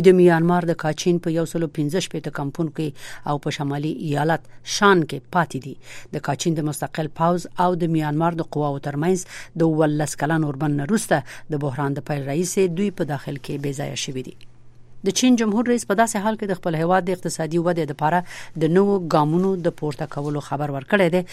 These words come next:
چې د امریکا سره د تجارتي مسلو په سر جنجالونه اوج ته رسیدلي دي. شي جی پینګ نن ویلي دي چې چین به د موټر جوړولو په صنعت کې خنډونه له منځه یوسي او په موټرو به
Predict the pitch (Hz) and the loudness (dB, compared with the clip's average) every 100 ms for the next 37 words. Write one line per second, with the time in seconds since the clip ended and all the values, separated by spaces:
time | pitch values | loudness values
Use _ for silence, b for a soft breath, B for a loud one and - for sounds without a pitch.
0 | B - 170 170 165 143 143 170 170 175 | B -4 -2 -2 -4 -4 -2 -2 -2 -2
1 | 170 156 147 151 131 143 143 214 180 - | -2 -4 -6 -6 -4 -4 -4 -6 -6 -4
2 | 151 151 151 - 147 143 139 139 156 175 | -6 -6 -6 -8 -6 -6 -6 -4 -2 -2
3 | 175 B B - 175 165 - 143 139 - | -2 B B 2 4 4 -2 -6 -6 -6
4 | 131 135 131 - - B B B - 180 | -6 -6 -6 -10 -16 B B B 2 2
5 | 156 160 190 185 185 180 156 170 180 175 | 4 2 4 4 4 4 4 4 2 0
6 | - 156 190 170 160 147 147 196 180 151 | -4 -4 0 0 0 0 -2 -2 -2 -2
7 | 147 151 151 147 143 143 151 - 170 - | 0 0 0 -2 -4 -4 -6 -4 -6 -6
8 | B B 151 143 151 147 139 143 175 196 | B B -2 0 0 0 0 2 4 4
9 | 220 - 233 B B B 208 214 - - | 2 0 -2 B B B 2 2 -2 -14
10 | - 165 156 - 226 175 143 | -2 0 0 2 4 4 2